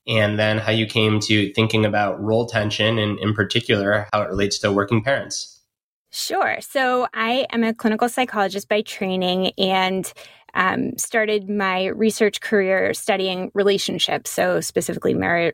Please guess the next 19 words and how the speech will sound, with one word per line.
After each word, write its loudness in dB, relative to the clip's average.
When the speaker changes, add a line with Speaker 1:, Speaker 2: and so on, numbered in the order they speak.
Speaker 2:
marriage 0
and -4
sort -4
of -2
how 0
to 0
help -4
people -2
in -4
close -2
relationships 0
navigate, 0
uh, 0
as 0
skillfully 0
and -4
healthily 2
as 0
possible. -4